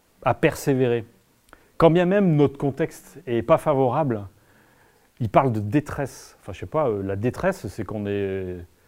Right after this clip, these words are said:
au bord de, on est au bord de quelque chose de pas bien du tout, quoi.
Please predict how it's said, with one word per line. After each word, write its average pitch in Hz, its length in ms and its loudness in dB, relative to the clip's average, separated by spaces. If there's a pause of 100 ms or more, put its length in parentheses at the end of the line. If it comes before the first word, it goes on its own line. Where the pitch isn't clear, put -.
(220)
au 107 80 -2
bord 120 280 4
de, 104 1000 -4 (560)
on 98 160 -8
est 107 40 -2
au 110 80 -2
bord 131 200 -4
de 113 80 -6
quelque 104 180 -8
chose 135 220 -6
de 110 80 -4
pas 113 160 -6
bien 120 120 -6
du 131 140 -4
tout, 131 140 -10
quoi. 98 220 -14